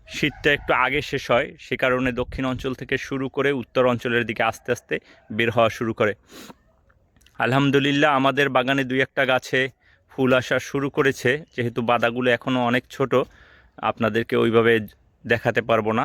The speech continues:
আর একটু বড় হলে ইনশাআল্লাহ আগামী এক দুই সপ্তাহ পরে ক্লিয়ারভাবে আপনাদেরকে সকল তথ্যগুলো শেয়ার করবো ইনশাআল্লাহ। তো সৌদি খেজুরের এই ফল আসার মুহূর্তে আমাদের নিয়মিত কিন্তু পরিচর্যাগুলো করে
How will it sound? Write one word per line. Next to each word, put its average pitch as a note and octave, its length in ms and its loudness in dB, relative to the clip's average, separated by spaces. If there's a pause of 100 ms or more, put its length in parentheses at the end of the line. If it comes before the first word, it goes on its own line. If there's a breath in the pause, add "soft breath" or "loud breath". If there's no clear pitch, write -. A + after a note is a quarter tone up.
আর G#2+ 120 0
একটু A2+ 220 -6
বড় A2+ 240 4
হলে A#2+ 240 2
ইনশাআল্লাহ A2+ 420 2
আগামী A2+ 320 0
এক A2 120 -2 (140)
দুই A2+ 140 -4
সপ্তাহ - 320 -6
পরে A2+ 220 -2
ক্লিয়ারভাবে A2+ 560 0
আপনাদেরকে G#2+ 480 -4
সকল A#2+ 280 -2
তথ্যগুলো A2+ 640 -2 (680 loud breath)
শেয়ার C3+ 340 0
করবো A#2+ 260 -2
ইনশাআল্লাহ। A2+ 480 0 (680 soft breath)
তো C3 80 0 (200)
সৌদি D3 340 2
খেজুরের D#3+ 500 2 (280)
এই C3+ 120 0
ফল D3 260 2
আসার D3 280 2
মুহূর্তে C#3 460 -4
আমাদের B2+ 380 2
নিয়মিত C#3 440 0
কিন্তু D3 300 -6
পরিচর্যাগুলো C3 720 0
করে B2+ 320 -2